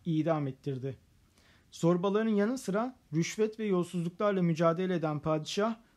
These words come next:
hazine gelirlerini artırdı. Orduyu disiplin altına aldı. Sanayi ve ticareti teşvik etti. Osmanlı İmparatorluğu'na yeni bir canlılık kazandırdı. Bütün bu olumlu gelişmelerin yanında halka içki ve sigara yasağı koydu.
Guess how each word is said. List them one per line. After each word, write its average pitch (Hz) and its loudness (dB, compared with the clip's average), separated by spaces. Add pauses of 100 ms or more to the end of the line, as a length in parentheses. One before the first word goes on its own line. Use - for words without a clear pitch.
(100)
hazine 175 2
gelirlerini 165 2 (100)
artırdı. 165 -2 (800)
Orduyu 175 2
disiplin 190 -4
altına 175 0
aldı. 135 -4 (320)
Sanayi 175 0
ve 196 -2
ticareti 151 0
teşvik 151 -4
etti. 139 -6 (720)
Osmanlı 208 0
İmparatorluğu'na 180 2
yeni 196 2
bir 202 -2
canlılık 180 0
kazandırdı. 139 -4 (800)
Bütün 247 0
bu 220 4
olumlu 208 2
gelişmelerin 180 2
yanında 190 2 (200)
halka 170 2
içki - -6
ve 214 0
sigara 180 0
yasağı 165 0
koydu. 135 -4